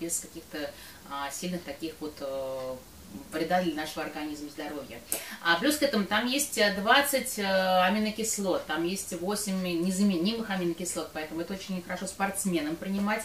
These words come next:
опять же, для улучшения роста мышц, и те люди, которые занимаются зожем, это полезно, я сама, а, регулярно занимаюсь фитнесом, поэтому с удовольствием пью гель алоэ вера. Ну и, конечно,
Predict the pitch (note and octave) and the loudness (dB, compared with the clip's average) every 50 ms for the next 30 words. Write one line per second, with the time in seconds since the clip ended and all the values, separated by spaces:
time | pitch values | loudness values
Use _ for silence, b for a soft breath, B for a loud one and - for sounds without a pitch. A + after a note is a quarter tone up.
0 | B B B B B B - - - F3+ F3+ E3+ E3 D#3+ D#3+ E3 E3 D#3+ D#3+ E3 | B B B B B B -12 -4 0 2 2 2 0 -2 -2 0 0 0 0 0
1 | D#3+ - - E3 D#3+ D#3 D3+ D3 C#3+ C#3+ C#3+ - - - D3+ D3+ D#3+ F3+ A#3+ A#3 | -2 -4 -4 -4 -2 -2 -2 -2 -4 -4 -6 -6 -6 -6 -6 -4 -4 -2 -4 -4
2 | - - - D#3+ D3+ D3+ D3 C#3+ - - E3 D#3 D#3+ E3 D#3 D3 D3 D#3 D3+ - | -4 -4 -4 -2 -2 -2 -2 -4 -6 -6 -4 -4 -4 -4 -4 -6 -6 -8 -8 -8
3 | D#3+ D#3 D3+ D3 - - - D#3 D#3+ D#3 D#3 D#3 - E3 D#3+ E3 F#3 F3 D3 C#3+ | -8 -6 -6 -8 -8 -10 -8 -6 -4 -4 -4 -6 -8 -8 -2 0 2 2 2 2
4 | C#3+ D#3+ F3 G3+ G3+ - F3+ E3+ - F3 - F3 E3+ F3 F3 E3+ E3+ D#3+ D#3 D#3 | 2 0 0 0 -2 -4 -6 -10 -10 -6 -4 -2 0 0 0 -2 -2 -4 -6 -6
5 | D3+ - D#3 D#3 D3 C#3 B B B B B B B B B - D3 D3 D3+ D#3+ | -8 -8 -8 -8 -8 -8 B B B B B B B B B -6 -4 -2 -2 -2
6 | - E3 E3 D#3 D#3 D3+ D3 - D#3 D3+ D3+ - - B3+ B3+ A#3+ G#3+ - - D3+ | 0 0 0 0 -2 -4 -4 -6 -6 -6 -6 -4 -4 -4 -4 -4 -4 -4 -6 -8
7 | D3+ D3 - - - - - D#3+ D#3+ D#3 - - D3+ - - D3 D3 D3+ C#3+ C#3+ | -8 -10 -10 -12 -8 -4 -2 0 0 -2 -2 -6 -10 -10 -10 -8 -6 -6 -6 -4
8 | C#3+ C#3 C#3+ D3 C#3+ C#3+ C#3+ C#3 C3 B2+ - B B B B B B B - A#3+ | -4 -4 -4 -4 -6 -4 -4 -6 -6 -8 -10 B B B B B B B 4 6
9 | C#4 C#4+ C#4 C#4+ C#4+ D4 E4 G4 - - E4 C#4 A3+ | 6 6 8 8 8 8 8 6 4 4 4 4 4